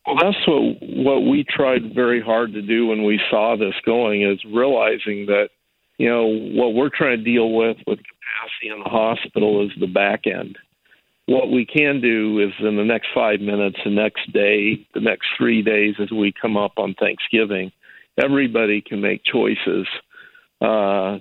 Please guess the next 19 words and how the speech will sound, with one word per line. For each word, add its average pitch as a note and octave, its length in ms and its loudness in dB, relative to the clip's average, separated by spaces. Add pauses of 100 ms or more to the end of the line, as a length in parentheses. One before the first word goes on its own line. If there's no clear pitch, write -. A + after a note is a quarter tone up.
(200)
to G#2 540 2 (280)
reduce A#2+ 560 0 (100)
the B2 140 0
spread, G2+ 580 -2 (440)
reduce A2 420 -8
transmission, G#2+ 920 0 (100)
and F#2+ 420 0
manage G#2+ 480 2
the G2 80 -8
risk A#2+ 280 0 (100)
in - 160 -12
the - 80 -14
community. A2 640 -4 (580)
So A2+ 160 2
masking, A2+ 760 0
social A2+ 300 2
distancing, A2 720 -2
limiting A2 440 0
gatherings, A2 720 0